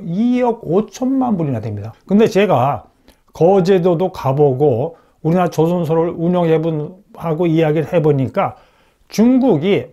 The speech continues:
벌크선하고 초대형 유조선까지는 따라왔답니다. 그러니까 초대형 유조선 일억 불까지는 따라왔는데 아직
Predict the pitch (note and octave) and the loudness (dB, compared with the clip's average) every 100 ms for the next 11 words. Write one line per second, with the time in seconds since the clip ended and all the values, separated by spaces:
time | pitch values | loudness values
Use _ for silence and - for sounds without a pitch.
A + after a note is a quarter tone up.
0 | _ - D3+ A#3+ C4+ - A3+ C#3+ C3 G2 | _ -4 0 2 0 -2 -4 -4 -6 -8
1 | G2 B2 C#3+ - _ _ _ _ _ _ | -8 -6 -8 -12 _ _ _ _ _ _
2 | _ - - C#4+ D4 A#3+ B3+ B3+ B3+ G#3+ | _ -8 0 2 2 2 2 4 4 2
3 | G3 G#3 G3+ F#3 E3+ D#3+ D3+ F3 F#3 - | 2 2 2 -2 -2 -2 -2 -4 -4 -8
4 | _ _ F#3+ D#3 A2 - - G#2 - - | _ _ -6 -4 -6 -14 -18 -18 -20 -20
5 | _ _ - D#3+ E3+ C3 B2 - - G#3 | _ _ -8 -4 -2 -4 -6 -12 -4 0
6 | F#3+ F3+ D#3 C#3 F#3 G3 G#3+ B3+ B3+ A3 | 0 0 -2 -2 -4 0 2 2 0 -2
7 | F3+ G3 D3+ F3 F3+ F3+ E3 D3+ C#3+ C3 | -2 -4 -4 -6 -4 -2 -2 -2 -2 -2
8 | D#3 G3+ _ _ _ _ _ D3+ F3+ A3+ | -4 -8 _ _ _ _ _ 0 0 0
9 | A3+ | -4